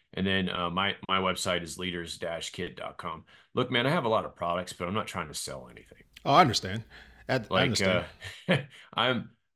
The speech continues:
Speaker 1: I'm very blessed and fortunate not to have to worry about money. I don't
Speaker 2: Mm-hmm.
Speaker 1: need a lot.
Speaker 2: Mm-hmm.
Speaker 1: So, um, I, I wanna help. I,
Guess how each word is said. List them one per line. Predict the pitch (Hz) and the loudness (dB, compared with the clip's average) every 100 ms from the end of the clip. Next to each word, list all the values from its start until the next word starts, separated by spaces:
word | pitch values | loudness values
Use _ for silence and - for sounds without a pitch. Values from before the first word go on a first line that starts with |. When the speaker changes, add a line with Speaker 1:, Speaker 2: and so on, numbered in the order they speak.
| _ - | _ -2
Speaker 1:
I'm | 107 120 120 95 - - | 2 2 0 -4 -6 0
very | 110 131 | 2 2
blessed | 101 113 113 | 4 2 2
and | 101 - | -4 -6
fortunate | 87 98 - 113 110 - | -2 -2 0 0 -2 -4
not | 95 90 - | -2 -2 -2
to | 87 | -6
have | 87 - | -6 -8
to | 87 | -10
worry | 78 80 76 | -10 -10 -12
about | 76 73 65 | -10 -10 -12
money. | 73 67 64 - - | -14 -16 -18 -20 -8
I | 87 | -4
don't | 104 | -2
Speaker 2:
Mm-hmm. | 107 | -2
Speaker 1:
need | 151 | -4
a | - | -8
lot. | - - _ _ - | -16 -20 _ _ -12
Speaker 2:
Mm-hmm. | 98 107 | -10 -8
Speaker 1:
So, | 147 92 85 76 - _ _ 87 | -2 0 0 -2 -14 _ _ 0
um, | 87 82 76 - _ - | 0 0 -6 -16 _ -4
I, | 95 - | -2 -2
I | - 90 | -2 0
wanna | 101 98 80 | 2 0 -2
help. | 85 107 - _ _ _ _ _ | 0 0 -2 _ _ _ _ _
I, | 92 87 | -6 -4